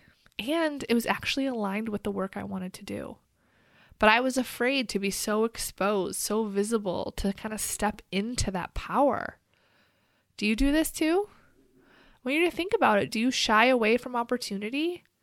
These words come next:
It doesn't just have to be an opportunity that you're asked to do,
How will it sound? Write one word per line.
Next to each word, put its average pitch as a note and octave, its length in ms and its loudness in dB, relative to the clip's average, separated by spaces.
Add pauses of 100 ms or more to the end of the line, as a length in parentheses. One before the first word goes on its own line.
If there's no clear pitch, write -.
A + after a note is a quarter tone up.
(600)
It G#3+ 140 2
doesn't E4 280 4
just F4+ 180 0
have C#4 220 -2
to - 80 -6
be C4 140 -2
an A#3+ 60 -2
opportunity G#3+ 760 0
that F#3+ 220 -6
you're F3+ 160 -2 (200)
asked A#3 480 4
to G#3 80 -4
do, G3+ 380 -4